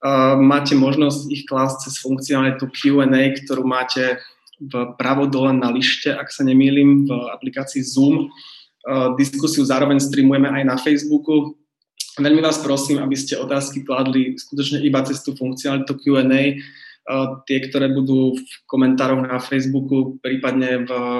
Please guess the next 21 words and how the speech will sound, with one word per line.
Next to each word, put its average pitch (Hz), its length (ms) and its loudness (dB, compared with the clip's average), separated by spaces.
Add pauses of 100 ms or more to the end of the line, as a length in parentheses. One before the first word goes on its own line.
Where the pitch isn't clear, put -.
(240)
čete, 123 480 -2 (400)
tie 127 100 -6
nebudeme 127 380 2
brať 123 320 0
do 120 80 0
úvahy, 123 320 -2
aj - 80 -10
pre - 80 -10
nás 123 160 -8
je 120 160 -6
jednoduchšie, 120 400 -8
keď 120 160 -12
to 123 80 -8
je, 120 160 -4
ehm, - 800 -10 (160)
na 123 160 -2
jednom 120 240 -2
mieste. 117 560 -2 (1500)
Ehm, 135 320 -6
toľko 190 240 2
k - 80 -4